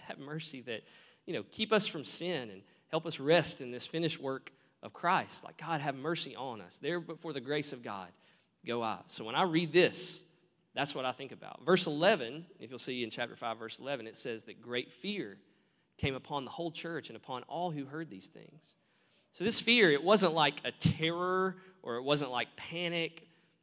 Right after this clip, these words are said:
uh, that we think about when we think about fear. It was this sense of awe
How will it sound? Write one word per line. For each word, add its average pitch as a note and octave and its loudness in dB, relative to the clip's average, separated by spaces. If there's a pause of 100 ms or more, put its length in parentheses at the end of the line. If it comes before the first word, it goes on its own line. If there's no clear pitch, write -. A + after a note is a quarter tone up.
(180)
uh, G#2+ -8 (100)
that C3 -10
we B2+ -6
think C3 -6
about B2 0
when B2 -12
we B2 -8
think A#2+ -12
about G#2+ -10
fear. B2 -2
It C#3 -10
was C3+ -10
this B2+ -6
sense F3 -6
of A#2 -10 (120)
awe B2 -6